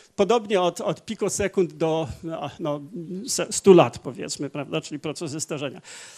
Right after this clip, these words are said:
Rzeczy są niesłychanie skomplikowane. Psychiatrzy zaczęli przede wszystkim badać to na różnych poziomach i powiedzieli, no, to, co my robimy, to damy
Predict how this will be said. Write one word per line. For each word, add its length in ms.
Rzeczy 220
są 140
niesłychanie 460
skomplikowane. 760
Psychiatrzy 540
zaczęli 380
przede 260
wszystkim 460
badać 500
to 120
na 200
różnych 320
poziomach 520
i 60
powiedzieli, 480
no, 140
to, 120
co 140
my 140
robimy, 640
to 100
damy 480